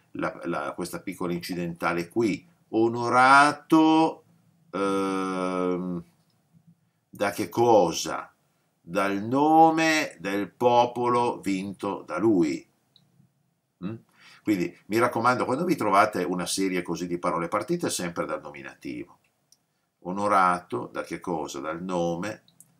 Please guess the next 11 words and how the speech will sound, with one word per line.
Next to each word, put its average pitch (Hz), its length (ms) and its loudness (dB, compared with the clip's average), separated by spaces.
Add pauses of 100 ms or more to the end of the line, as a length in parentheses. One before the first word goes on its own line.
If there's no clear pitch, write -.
(640)
della 85 360 -4
gente, 82 540 -6
del 78 200 -10
popolo 85 720 -4 (160)
vinta 76 760 -8
da 69 200 -12
lui. 73 460 -10 (2250)
Alter 95 760 6
appellatus 95 640 -4
est 87 340 -2 (180)
africanus. 60 1300 -10